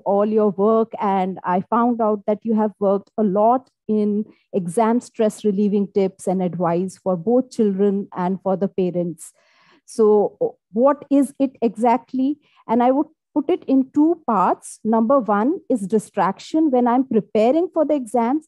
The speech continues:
And s-, number two, because social media, my, when the results are out, even if I am good, bad, it doesn't matter,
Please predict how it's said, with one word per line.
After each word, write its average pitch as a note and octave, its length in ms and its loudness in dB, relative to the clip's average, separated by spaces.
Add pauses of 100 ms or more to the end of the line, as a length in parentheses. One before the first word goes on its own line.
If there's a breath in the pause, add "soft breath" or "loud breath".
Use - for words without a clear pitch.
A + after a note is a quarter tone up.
And B3 140 0
s-, - 140 -12
number C4 340 2 (120)
two, G#3 360 2
because C4+ 340 -4
social B3+ 380 0
media, A#3+ 460 2
my, A3 320 -2 (340)
when A#3 140 0
the B3 100 4
results C4+ 480 2
are C#4+ 240 0
out, A3 460 2
even C4 280 2
if D4 120 0 (120)
I A3 220 2
am C4 240 0
good, C4+ 320 0 (140)
bad, A3 280 2 (120)
it G#3 120 -2
doesn't A#3+ 320 2
matter, E3+ 460 -4